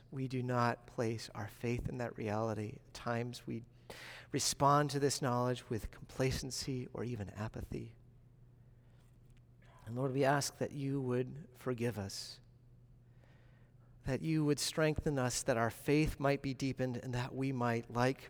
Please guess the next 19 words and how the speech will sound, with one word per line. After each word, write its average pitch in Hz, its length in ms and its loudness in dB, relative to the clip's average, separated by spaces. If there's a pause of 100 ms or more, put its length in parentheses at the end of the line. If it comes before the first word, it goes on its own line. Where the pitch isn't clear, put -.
(720)
those 131 240 4
Magi 139 480 2
from 135 180 -6
far 127 280 4
away, 117 460 4 (680)
respond 143 720 4
in 123 340 -4
worship 113 460 -2 (320)
and 120 220 -4
adoration 117 840 0
as 113 200 -6
we 120 40 -6
see 123 200 -2
the 110 100 -2
glory 110 400 -2
of 107 140 -6
our 98 180 -6
great - 280 -10
King. 98 240 -16